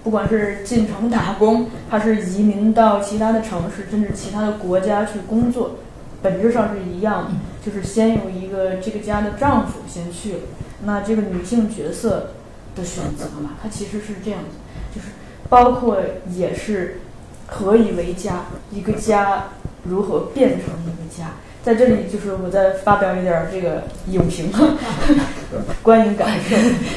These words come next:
Speaker 1: 因为我在看的时候会觉得，就是你会发现，不管这个男性他自己是英雄还是一个平民，<laughs> 就是他自己去奋斗的时候，你总觉得就是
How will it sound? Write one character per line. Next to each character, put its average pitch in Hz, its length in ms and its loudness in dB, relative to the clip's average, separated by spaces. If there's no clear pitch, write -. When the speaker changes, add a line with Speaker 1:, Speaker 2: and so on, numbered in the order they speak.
Speaker 1:
因 311 60 0
为 339 120 4
我 - 80 2
在 220 100 2
看 262 280 2
的 208 160 4
时 180 160 -4
候 185 120 -2
会 202 200 -4
觉 170 180 0
得， 175 220 -2
就 285 60 0
是 294 80 6
你 240 80 6
会 247 140 2
发 262 240 4
现， 220 380 0
不 311 100 2
管 247 280 4
这 277 220 0
个 185 180 2
男 180 260 -2
性 208 280 -4
他 233 100 0
自 233 140 -4
己 196 160 -6
是 214 160 0
英 294 280 8
雄 175 340 -2
还 170 200 -8
是 202 240 -6
一 196 80 -12
个 190 460 -2
平 180 360 -2
民， 180 300 0
<laughs> - 400 -14
就 220 140 -2
是 220 80 -2
他 285 220 0
自 277 280 2
己 180 160 -6
去 - 160 -4
奋 220 460 0
斗 190 160 -2
的 - 100 -4
时 - 300 -8
候， 165 120 -6
你 240 120 -2
总 185 240 0
觉 170 260 -2
得 190 180 -2
就 202 160 -6
是 185 300 -8